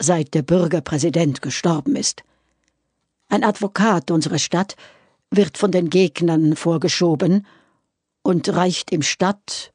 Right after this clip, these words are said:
und Gemeinderat die Klage ein.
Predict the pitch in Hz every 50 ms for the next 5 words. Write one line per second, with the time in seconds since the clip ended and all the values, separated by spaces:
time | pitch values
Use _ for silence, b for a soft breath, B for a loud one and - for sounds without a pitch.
0 | _ _ - 185 175 151 - - - - 170 151 151 156 175 175 160 185 170 165
1 | 170 165 185 190 _ - - - - - - 208 - - - 185 165 131 247 -
2 | - - - - 294 - 277